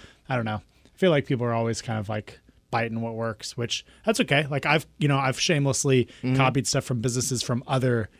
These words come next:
Speaker 1: industries and brought it into my industry. So it's not really copying, but it's like, "Oh, that idea works in the airline industry. Like, let's try it in the hookah business," or whatever. So,
Speaker 2: Yeah.
Speaker 1: you know.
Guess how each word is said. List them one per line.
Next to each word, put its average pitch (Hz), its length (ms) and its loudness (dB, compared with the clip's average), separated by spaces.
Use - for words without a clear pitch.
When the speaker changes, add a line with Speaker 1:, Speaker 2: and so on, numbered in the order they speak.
Speaker 1:
industries 135 520 2
and 107 160 -6
brought 120 240 0
it 110 80 -6
into 120 200 -2
my 104 200 -4
industry. 107 460 -6
So - 100 -12
it's 143 60 -2
not 185 180 4
really 139 280 6
copying, 120 480 0
but 107 120 -4
it's 117 180 -6
like, 110 240 -4
"Oh, 185 140 6
that 147 180 2
idea 143 300 2
works 135 280 0
in 120 60 0
the 117 120 0
airline 151 340 0
industry. 185 300 -2
Like, 117 200 -2
let's 180 160 -2
try 117 200 -2
it 117 40 -2
in 127 140 -2
the 143 160 -2
hookah 143 220 0
business," 101 360 -12
or 131 40 -4
whatever. 104 280 -8
So, 107 260 -6
Speaker 2:
Yeah. 143 260 2
Speaker 1:
you 165 80 -2
know. 117 200 0